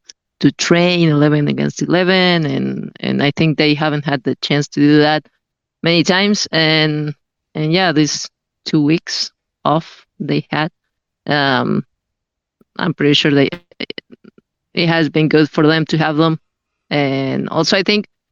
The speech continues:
now with the new call-ups for the national team, well,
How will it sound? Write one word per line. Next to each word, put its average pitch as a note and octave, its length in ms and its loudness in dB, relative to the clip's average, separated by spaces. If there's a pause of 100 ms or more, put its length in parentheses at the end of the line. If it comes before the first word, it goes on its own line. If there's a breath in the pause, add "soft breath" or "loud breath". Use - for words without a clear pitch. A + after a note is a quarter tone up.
(480)
now G#3+ 220 2
with A3+ 200 4
the F3+ 720 6 (200 loud breath)
new G#3 180 2
call-ups G3+ 520 0
for E3 260 0
the D3+ 300 2
national F3 460 0
team, F3+ 480 0
well, D#3 340 -2